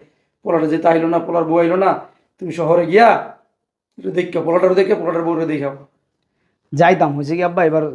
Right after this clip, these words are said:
Speaker 2: ছুটি বেশি দিন নাই, তো চিন্তা করলাম জামু আমু, আবার আসার সময় গাড়ি পাওয়া যায় না, টিকিট পাওয়া যায় না, এই কারণে যাওয়া হয় না। ছুটি যেহেতু কম, তো তুমি আইছো, মায়ের নিয়ে এলে খুবই ভালো হইতো, মায়ের চার দিন থেকে যেতে এনে।
Speaker 1: আচ্ছা, ফিরে নিয়ে মনে, এই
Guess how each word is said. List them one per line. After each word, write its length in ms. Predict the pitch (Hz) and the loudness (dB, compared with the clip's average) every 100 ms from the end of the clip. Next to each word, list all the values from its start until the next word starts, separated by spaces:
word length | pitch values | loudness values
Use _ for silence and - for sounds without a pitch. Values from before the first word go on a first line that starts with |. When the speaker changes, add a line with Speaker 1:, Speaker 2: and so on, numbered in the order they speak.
| 135 - | -12 -16
Speaker 2:
ছুটি 320 | - 156 175 | -10 -6 -2
বেশি 220 | 170 156 | -2 -2
দিন 140 | 135 | -8
নাই, 220 | 127 113 101 - _ _ _ - | -10 -12 -16 -20 _ _ _ -12
তো 80 | |
চিন্তা 280 | 147 170 175 | -2 2 4
করলাম 220 | 175 170 | 4 4
জামু 360 | 156 151 160 160 | 4 2 4 4
আমু, 220 | 160 156 | 2 2
আবার 240 | 147 151 147 127 117 - | 2 4 2 -2 -12 -6
আসার 260 | 135 139 | -2 -2
সময় 480 | 143 156 143 131 120 - 147 | -2 -4 -4 -6 -10 -8 -2
গাড়ি 240 | 143 139 | 0 0
পাওয়া 240 | 135 135 | 0 0
যায় 120 | 139 135 | 0 -2
না, 60 | |
টিকিট 300 | 127 139 139 | -4 -4 -4
পাওয়া 160 | 131 131 | -4 -6
যায় 120 | 131 | -6
না, 140 | 123 | -8
এই 100 | 120 | -10
কারণে 280 | 127 139 139 | -4 -2 0
যাওয়া 220 | 131 139 151 | 2 4 4
হয় 80 | |
না। 100 | 151 | 2
ছুটি 220 | 147 143 139 | -4 -6 -4
যেহেতু 260 | 147 143 | -2 -2
কম, 340 | 151 196 165 - _ _ _ _ _ _ _ _ | 0 0 0 -6 _ _ _ _ _ _ _ _
তো 80 | 131 123 120 117 113 | -10 -8 -8 -10 -6
তুমি 400 | 180 175 180 175 | -2 2 2 4
আইছো, 300 | 175 175 147 | 4 4 2
মায়ের 280 | 156 165 156 | 2 2 2
নিয়ে 120 | 151 | 2
এলে 80 | 147 | 0
খুবই 220 | 143 156 | -2 -4
ভালো 140 | 135 131 | -4 -4
হইতো, 120 | 131 | -6
মায়ের 180 | 131 135 | -8 -6
চার 140 | 147 | -6
দিন 120 | 135 | -4
থেকে 240 | 131 135 135 | -6 -6 -6
যেতে 200 | 127 123 | -6 -8
এনে। 200 | 120 117 _ _ _ _ _ _ _ _ - | -10 -14 _ _ _ _ _ _ _ _ -4
Speaker 1:
আচ্ছা, 380 | 175 175 262 - - | -2 0 -2 -4 -12
ফিরে 200 | - 180 | -4 0
নিয়ে 160 | 160 175 | 2 0
মনে, 180 | 156 147 - - _ | 0 -4 -6 -18 _
এই 280 | - - 98 | -14 -14 -16